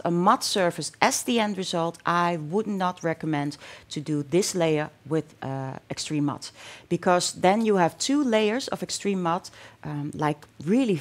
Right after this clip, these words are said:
um, close over each other. Um, then you will, could probably get a grayish tone in your end result.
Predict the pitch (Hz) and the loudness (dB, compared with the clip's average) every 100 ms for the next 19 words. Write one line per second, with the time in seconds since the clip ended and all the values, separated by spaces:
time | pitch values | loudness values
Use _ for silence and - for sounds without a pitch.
0 | - - 139 135 139 - 202 196 165 - | -4 -8 -6 -4 -6 0 6 6 6 2
1 | 170 160 156 - 214 262 403 - - - | 2 2 -2 2 4 6 6 2 -16 -20
2 | - 156 156 160 170 185 185 170 160 156 | -10 -4 -2 -2 -2 -2 -2 -2 -2 -4
3 | _ _ _ _ - - - - - - | _ _ _ _ -20 -6 -2 -2 -2 4
4 | 254 294 277 220 220 220 156 190 185 - | 6 6 4 4 2 2 6 6 6 2
5 | - - 156 143 196 240 226 208 - - | -10 -8 -6 -2 2 4 4 2 0 -4
6 | - - 202 190 190 190 - 180 170 156 | -6 2 6 6 4 -2 -2 0 0 0
7 | 156 156 156 135 127 120 - | 0 0 0 -2 -6 -8 -12